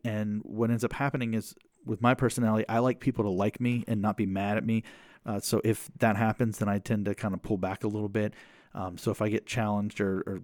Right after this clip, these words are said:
people push too hard, then I'm just like, "Okay, well, I'm just gonna be quiet," and I'm gonna, and I, I don't, I don't feel like we need to do that. Um,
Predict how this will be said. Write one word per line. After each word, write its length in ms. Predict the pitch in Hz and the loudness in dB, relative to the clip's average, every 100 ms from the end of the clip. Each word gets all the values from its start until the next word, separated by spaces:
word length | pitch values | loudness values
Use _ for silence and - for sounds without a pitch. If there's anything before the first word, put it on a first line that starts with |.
| - | -4
people 280 | 113 104 95 | -4 -2 -6
push 280 | - 117 - | -2 -4 -2
too 140 | 107 | -2
hard, 300 | 101 101 90 | -2 -2 -4
then 100 | 98 | -4
I'm 140 | 95 | -4
just 160 | 92 - | -6 -6
like, 240 | 92 90 | -6 -4
"Okay, 320 | - 104 95 92 | -8 -8 -6 -6
well, 100 | 92 | -6
I'm 140 | 95 | -8
just 100 | - | -6
gonna 140 | 104 | -4
be 60 | 95 | -4
quiet," 280 | - 92 92 | -4 -6 -4
and 100 | 95 | -6
I'm 60 | |
gonna, 260 | 92 92 90 - | -6 -6 -8 -2
and 140 | 135 | 0
I, 120 | 139 - | 2 2
I 100 | 143 | 2
don't, 220 | 156 - - | 2 0 -4
I 80 | 123 | 0
don't 220 | 135 - | 0 0
feel 180 | 143 127 | 0 2
like 220 | 120 107 | 0 -2
we 160 | 110 113 | -2 0
need 140 | 110 | 2
to 80 | 104 | 0
do 220 | 92 92 | 0 -2
that. 260 | 85 82 - - - - _ - | -2 -6 -10 -16 -20 -20 _ -8
Um, 400 | 95 92 87 | -6 -6 -8